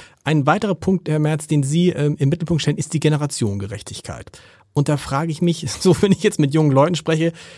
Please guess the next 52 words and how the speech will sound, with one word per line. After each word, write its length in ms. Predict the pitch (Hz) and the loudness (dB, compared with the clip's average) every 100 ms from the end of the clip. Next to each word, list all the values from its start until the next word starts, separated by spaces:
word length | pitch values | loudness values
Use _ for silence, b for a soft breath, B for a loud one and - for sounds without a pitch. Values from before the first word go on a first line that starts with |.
| B | B
die 20 | 135 | -2
sagen, 240 | 139 143 | 0 2
"Leute, 240 | 135 139 | 2 0
ihr 220 | 214 147 143 | 0 0 -2
könnt 300 | - 147 143 | -2 0 0
jetzt 160 | 135 | -2
von 160 | - 135 | -2 -2
Generationengerechtigkeit 1040 | 139 123 123 151 170 151 151 147 - 139 | 0 -2 0 2 2 2 -2 -4 -6 -6
sagen, 220 | - 139 | -4 -4
was 120 | 131 | -4
ihr 100 | 147 | -4
wollt. 220 | 135 - - B B B | -4 -4 -6 B B B
Ihr 160 | 220 165 | -4 -4
verballert 640 | - 170 - 190 202 214 | -4 -6 -2 -2 -2 -4
gerade 260 | - 170 175 | -4 -2 0
das 260 | 165 - | -2 -4
ganze 360 | - 165 156 165 | -4 -2 -2 -4
Geld, 380 | 156 151 180 - B B | 0 0 0 -2 B B
nur 220 | 170 185 202 | 0 2 4
damit 320 | 175 170 165 | 4 2 0
es 180 | 139 - | -4 -4
euch 340 | 156 180 202 - | 0 2 2 0
noch", 240 | 196 202 | -2 -2
ne? 160 | 175 247 | -4 -4
Also 140 | 151 | -6
ich 80 | 147 | -2
bin 120 | 165 | 0
jetzt 200 | 147 - | -2 0
fünfzig, 420 | 202 208 - 185 - B | -2 0 0 -2 -4 B
"damit's 320 | - 180 214 - | -2 0 0 0
euch 260 | 254 220 | 0 0
gut 220 | - 185 | -2 -2
geht. 260 | - 113 - | 0 -2 -2
Und 100 | 165 | -2
ihr 60 | 170 | -2
habt 140 | - | 0
schon 120 | 220 | 0
so 120 | 196 | 2
viel 140 | 175 180 | 0 2
Geld 180 | 160 147 | 0 0
verballert." 400 | 156 151 170 - b b b b _ 131 | -4 -2 -4 -6 b b b b _ -4
Und 200 | 190 170 | 0 2
da 40 | |
ist 180 | 190 - | 2 0
mit 160 | 190 151 | 0 2
Generationengerechtigkeit 960 | 170 151 143 160 202 196 175 165 160 | 0 0 0 0 0 0 -2 -2 -2
ist 200 | - - | -4 -2
da 60 | 208 | 0
nicht 220 | 143 - | -2 0
mehr 120 | 135 | -2
viel. 240 | - 170 165 | 0 -4 0
Und 240 | 214 277 | 2 2